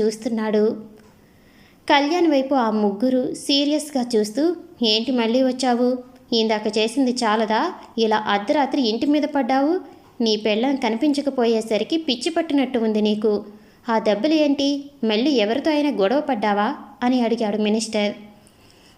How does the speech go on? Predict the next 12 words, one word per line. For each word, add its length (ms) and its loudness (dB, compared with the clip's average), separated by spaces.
కళ్యాణ్కి 480 2
ఏమీ 320 2
వినిపించటం 580 0
లేదు, 540 0
ఏమీ 380 2
కనబడటం 600 -2
లేదు. 520 2
మిన్నీ 460 2
ఆర్తనాదం, 880 0
ఆమెకు 600 0
అయిన 300 0
గాయం, 600 0